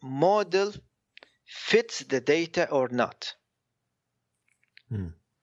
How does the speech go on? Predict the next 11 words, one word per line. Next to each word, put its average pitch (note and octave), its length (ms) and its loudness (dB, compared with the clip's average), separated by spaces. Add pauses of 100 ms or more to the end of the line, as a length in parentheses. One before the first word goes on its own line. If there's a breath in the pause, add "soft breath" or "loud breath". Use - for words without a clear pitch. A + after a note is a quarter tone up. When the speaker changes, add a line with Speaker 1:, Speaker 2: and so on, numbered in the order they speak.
Speaker 1:
If C3+ 220 0
it C3+ 180 0
does C#3+ 280 0
not F3+ 360 0
fit - 340 0
the D#3 140 0
data, G3 320 0
it's E3+ 160 0
a E3 60 0
confirmatory D#3+ 840 0
approach. - 580 0